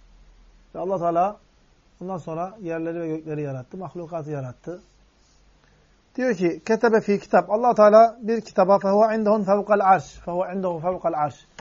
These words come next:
Allah Teala bir kitaba, kendi katında olan,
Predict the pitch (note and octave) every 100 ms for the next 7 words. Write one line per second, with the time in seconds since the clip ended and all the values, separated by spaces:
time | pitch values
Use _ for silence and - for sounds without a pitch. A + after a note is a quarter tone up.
0 | - - _ _ _ _ - G#3+ A#3+ A#3
1 | A#3 A#3 G#3+ A#3+ A3 G3 G3+ F#3 G3 G#3+
2 | _ _ _ _ G3 A3 A#3+ G#3+ G3+ G3+
3 | G#3 F3+ D3